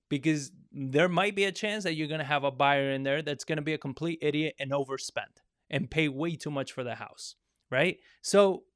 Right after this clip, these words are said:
most investors don't wanna compete with those people. They wanna be taken serious and they wanna be, be brought a deal that they know they can buy and just go ahead and buy it and not have to be doing all this running around. You understand? So, but what happens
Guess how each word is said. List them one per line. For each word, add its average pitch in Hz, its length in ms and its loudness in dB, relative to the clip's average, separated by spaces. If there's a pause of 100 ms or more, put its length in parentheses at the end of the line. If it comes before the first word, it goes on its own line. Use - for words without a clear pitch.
(160)
most 196 240 4
investors 175 420 0
don't 180 160 0
wanna 180 200 0
compete 165 400 -4
with 131 160 -6
those 120 180 -8
people. - 380 -16 (400)
They 165 100 4
wanna 202 200 4
be 190 120 -2
taken 180 360 -4
serious 147 440 0
and 147 160 -4
they 151 60 -2
wanna 170 260 -2
be, 156 220 -6 (100)
be 160 140 0
brought 147 340 2
a 156 60 -2
deal 139 320 2
that 139 240 2 (100)
they 143 160 2
know 139 160 2
they 131 140 -4
can 127 160 -12
buy 120 380 0 (340)
and 135 100 2
just 131 280 -4
go 143 160 4
ahead 135 200 2
and 131 140 -2
buy 127 160 2
it 127 200 0
and 139 120 -4
not 143 140 2
have 139 180 0
to 143 80 -2
be 127 100 -6
doing 127 300 -2
all 120 160 -4
this 123 320 -6
running 131 280 -4
around. 113 280 -18 (520)
You 139 80 -2
understand? 147 500 0 (200)
So, 185 460 6 (320)
but 180 100 6
what 185 240 8
happens 160 720 0